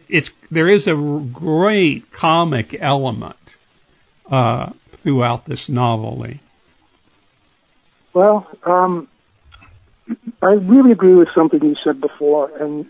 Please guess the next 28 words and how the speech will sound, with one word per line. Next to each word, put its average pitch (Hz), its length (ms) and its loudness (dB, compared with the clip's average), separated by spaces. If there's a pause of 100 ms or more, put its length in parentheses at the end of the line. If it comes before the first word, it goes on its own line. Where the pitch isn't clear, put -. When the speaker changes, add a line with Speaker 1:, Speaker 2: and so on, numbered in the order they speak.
Speaker 2:
that 175 260 4
is 175 140 4
it's 170 120 -14 (120)
not 165 300 0
in 151 100 -10
our 143 180 -6
hands. 143 320 -12 (920)
Uh, 156 580 -2 (120)
and 180 400 -2
for 185 100 -4
me, 208 600 0
the, 147 400 -2
uh, 143 220 0 (200)
the 160 80 -6
humor, 170 540 4 (1040)
as 170 80 0
I 165 80 -2 (100)
say, 170 280 4
uh, 147 60 0
a, 143 420 -2
a - 480 -6 (100)
tagline 160 500 2
in 139 80 -2
the 135 60 -2
novel 135 440 -2
is, 135 200 -20
uh, 143 80 -8
uh, 127 340 -6